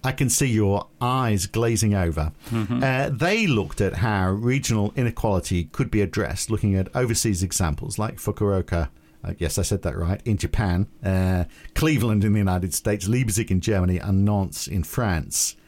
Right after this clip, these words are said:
Speaker 1: They found successful outcomes for getting regional inequality addressed. And th-, this isn't rocket science.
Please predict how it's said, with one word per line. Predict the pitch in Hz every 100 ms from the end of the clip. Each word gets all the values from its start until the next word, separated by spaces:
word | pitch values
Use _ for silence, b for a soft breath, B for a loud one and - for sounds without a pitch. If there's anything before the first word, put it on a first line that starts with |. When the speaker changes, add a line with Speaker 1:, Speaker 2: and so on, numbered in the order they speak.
| B B B B B -
Speaker 1:
They | - 175 208
found | - 110 80 69 57 60 69 - - - -
successful | - - 143 175 151 143
outcomes | 113 92 - - 71 - 120 - - - -
for | - 113 101 98 98 107
getting | - - 110 101 98 90
regional | - 123 104 107
inequality | 101 92 - 95 87 -
addressed. | 87 - 80 -
And | 117 120
th-, | 147
this | 143 180 -
isn't | 139 117 -
rocket | 92 -
science. | 98 - - - - -